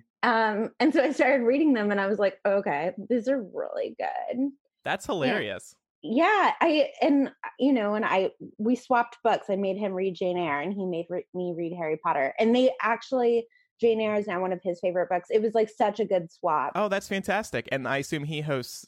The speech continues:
Speaker 2: Jane Eyre and the Sacred
Speaker 1: And
Speaker 2: Text.
Speaker 1: Sacred Text, he does.
Speaker 2: <laughs>
Speaker 1: Everybody,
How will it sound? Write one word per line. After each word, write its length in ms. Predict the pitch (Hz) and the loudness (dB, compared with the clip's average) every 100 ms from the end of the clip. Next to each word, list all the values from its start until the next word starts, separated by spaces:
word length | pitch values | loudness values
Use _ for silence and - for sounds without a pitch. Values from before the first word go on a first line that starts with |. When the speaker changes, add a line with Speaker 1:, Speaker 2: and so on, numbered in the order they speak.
| 135 | -8
Speaker 2:
Jane 280 | 135 135 | -4 -2
Eyre 240 | 127 131 127 | 0 0 0
and 160 | 113 | -2
the 40 | 110 | -4
Sacred 300 | 123 110 101 | -6 -6 0
Speaker 1:
And 60 | 262 | 0
Speaker 2:
Text. 100 | 277 | 0
Speaker 1:
Sacred 240 | 302 302 269 | -2 -4 -4
Text, 380 | 359 494 - - | -2 -2 -4 0
he 200 | 381 349 | 0 2
does. 800 | 339 370 587 539 226 202 208 247 | 0 2 2 2 4 4 2 0
Speaker 2:
<laughs> 40 | - | 2
Speaker 1:
Everybody, 960 | 294 440 359 370 381 381 392 392 403 | 2 4 4 2 2 2 2 2 2